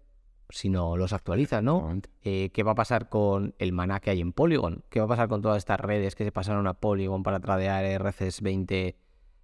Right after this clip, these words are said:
Speaker 1: Eh, ¿se van a volver a transportar a Ethereum? ¿Se van a transportar a la nueva red? No sé, hay,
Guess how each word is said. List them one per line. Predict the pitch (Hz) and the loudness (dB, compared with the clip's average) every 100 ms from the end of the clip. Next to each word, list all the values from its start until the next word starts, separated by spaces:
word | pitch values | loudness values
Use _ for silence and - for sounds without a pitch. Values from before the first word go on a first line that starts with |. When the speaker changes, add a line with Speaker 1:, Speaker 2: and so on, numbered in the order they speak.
| - | -14
Speaker 1:
Eh, | - 95 | -4 -4
¿se | 92 92 | -2 0
van | 101 | 2
a | |
volver | 104 101 | 2 2
a | 98 | 0
transportar | - 98 - 98 87 92 | -2 -8 -6 -6 -4 -4
a | |
Ethereum? | 87 147 147 135 | 0 0 2 0
¿Se | |
van | 113 | 2
a | 101 | 0
transportar | - - 98 101 | -2 -6 -4 -2
a | 95 | 0
la | |
nueva | 92 92 | 0 0
red? | 101 139 135 - - _ - - - _ | 2 2 0 -6 -20 _ -20 -20 -20 _
No | 110 | -6
sé, | 95 - | -6 -6
hay, | - 135 160 165 160 160 156 | -2 2 4 4 4 4 2